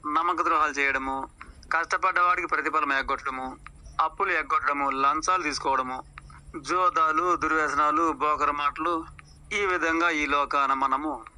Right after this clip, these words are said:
ఈ ఎనభై నాలుగు లక్షల జాతుల కన్నా విలువైన మానవ జాతితో మన తల్లి కన్నందుకు, ఎన్నో ఆశయాలతో,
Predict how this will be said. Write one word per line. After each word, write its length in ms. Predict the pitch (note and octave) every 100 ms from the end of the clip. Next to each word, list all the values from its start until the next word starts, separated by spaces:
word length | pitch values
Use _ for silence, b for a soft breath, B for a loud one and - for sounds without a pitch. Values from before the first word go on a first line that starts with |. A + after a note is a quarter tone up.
| -
ఈ 200 | E3 F3+ F#3+ E3+
ఎనభై 320 | E3 E3 F#3
నాలుగు 300 | F3+ F3+ F3
లక్షల 220 | D#3 F3
జాతుల 320 | D#3+ D#3 D#3
కన్నా 520 | D3+ D3 D#3 D#3 C3 - - -
విలువైన 480 | F#3+ D#3+ E3 F3+ G3
మానవ 280 | E3+ D#3+ D#3+
జాతితో 540 | D3+ D3 C#3 D#3 C3+ C3+ - - -
మన 260 | E3+ F3
తల్లి 260 | E3+ F3 E3
కన్నందుకు, 720 | D#3 D3 D3 D3 C#3 C#3+ C#3+ - - -
ఎన్నో 380 | F3 F3 F#3+ G#3 -
ఆశయాలతో, 760 | E3+ E3+ F3+ E3 D#3 D#3+ D#3+